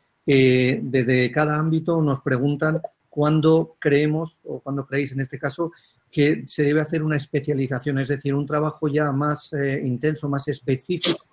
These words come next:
en la etapa de formación del deportista. Han hablado cada uno de su ámbito en psicología,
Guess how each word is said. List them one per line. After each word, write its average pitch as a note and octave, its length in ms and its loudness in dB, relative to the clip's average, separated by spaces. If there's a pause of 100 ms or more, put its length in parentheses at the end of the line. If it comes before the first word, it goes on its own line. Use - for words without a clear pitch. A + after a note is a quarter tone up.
(400)
en B2+ 180 -2
la B2 80 0
etapa C#3 280 2
de C3+ 80 2
formación C3 480 0
del C3 120 2
deportista. C#3 680 -2
Han D3 140 -2
hablado C#3+ 220 2
cada C#3+ 180 2
uno D3 180 0
de C#3+ 80 2
su C#3+ 140 -4
ámbito D3+ 300 2
en C#3+ 140 0
psicología, D3+ 720 -2